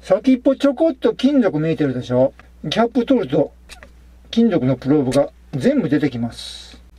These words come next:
えー、例えば、えー、プローブの金属が全部露出してない方が、ショートしそうな危なっかしい場所で測定とかではね、安心して使えますね。えー、これ、文さんが普段使ってるやつね。ピ-、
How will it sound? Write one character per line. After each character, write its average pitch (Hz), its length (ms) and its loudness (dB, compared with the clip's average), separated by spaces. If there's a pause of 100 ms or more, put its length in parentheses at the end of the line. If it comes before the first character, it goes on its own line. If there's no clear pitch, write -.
え 143 340 0
ー、 180 180 0
例 277 120 4
え - 40 0
ば、 156 240 0
え 147 200 2
ー、 139 80 0
プ 185 120 -4
ロ 214 180 4
ー - 20 -8
ブ 208 100 -4
の 208 120 0
金 240 300 2
属 117 260 -2
が 143 160 2
全 170 260 -2
部 139 80 -2
露 143 140 2
出 185 160 -8
し - 100 -8
て 170 100 -4
な 180 160 2
い 151 60 -2
方 135 260 0
が、 131 260 0
シ - 140 -2
ョ 339 80 2
ー - 80 -2
ト 175 100 2
し - 80 -8
そ 156 100 0
う 139 100 0
な 147 180 2
危 208 120 -4
な 214 120 2
っ - 20 -8
か 208 140 0
し 196 140 -8
い 165 40 -2
場 143 160 2
所 135 160 -4
で 131 100 -4
測 139 220 -6
定 147 180 0
と 143 180 -2
か 147 140 -2
で 208 120 2
は 175 120 2
ね、 131 200 -8 (120)
安 160 180 -4
心 151 180 -6
し - 40 -14
て 143 120 -4
使 - 140 -4
え 131 40 -2
ま 123 120 -4
す - 120 -10
ね。 208 220 0 (100)
え 143 160 -6
ー、 - 40 -12
こ 190 140 0
れ、 185 100 2
文 202 200 0
さ 156 100 -2
ん - 40 2
が 135 40 0
普 143 120 -10
段 139 140 -2
使 - 140 -10
っ 131 60 -4
て - 100 -14
る 123 80 -6
や 123 60 -6
つ - 80 -20
ね。 135 160 -10 (1160)
ピ-、 151 160 -10